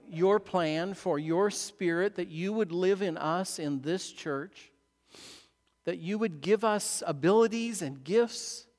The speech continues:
and that you have a plan of what you want to build here. Forgive us in our pride, forgive us in our misunderstandings, our controversies, and we lose sight of what you're trying to do.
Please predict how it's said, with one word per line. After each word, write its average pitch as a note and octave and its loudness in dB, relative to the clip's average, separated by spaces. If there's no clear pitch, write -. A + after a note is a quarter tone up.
and C#3+ -10
that D#3+ -4
you F#3 -2
have F#3+ 0
a E3 -2
plan D3 -2
of B2 -8
what F#3 -4
you D#3+ -4
want D3+ -2
to C#3 -4
build C3 -6
here. A#2+ -14
Forgive F3 -2
us - -2
in E3+ -4
our D3 2
pride, F#3+ 2
forgive E3+ -2
us F#3 -4
in D#3 -2
our C#3+ -2
misunderstandings, E3 -2
our A#2+ -4
controversies, E3+ -6
and D3 -4
we D#3+ 0
lose D#3+ 0
sight E3 -2
of B2+ -10
what D3+ -6
you're C#3 -12
trying D3 -6
to C#3 -4
do. A#2 -12